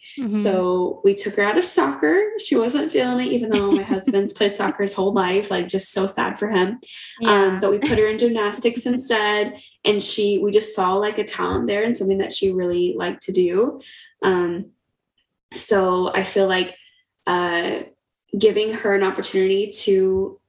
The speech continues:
Speaker 2: be her own self and to be happy and to pursue her own interests, I feel like, um, gives, can, can make her happier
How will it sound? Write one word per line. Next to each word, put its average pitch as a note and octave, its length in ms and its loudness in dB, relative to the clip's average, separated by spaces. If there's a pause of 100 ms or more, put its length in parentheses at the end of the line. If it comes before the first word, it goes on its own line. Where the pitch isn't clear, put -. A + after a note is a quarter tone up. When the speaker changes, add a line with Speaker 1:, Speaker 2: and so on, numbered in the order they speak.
(180)
Speaker 2:
be G3 200 2
her G#3+ 260 -2
own G3 260 2
self F#3+ 600 -2 (300)
and F#3+ 140 2
to G#3 100 0
be G3+ 160 0
happy G#3 500 -2
and F#3+ 80 0
to F3+ 60 -6
pursue G3+ 400 2
her A3 260 -2
own F#3+ 200 2
interests, - 760 -4 (300)
I G3 100 0
feel F#3+ 460 2
like, F3 480 -4
um, F3 640 -4 (1000)
gives, F#3+ 560 0 (1040)
can, A#3 440 0
can A3+ 220 0
make G#3 200 0
her A#3 400 0
happier C4+ 760 0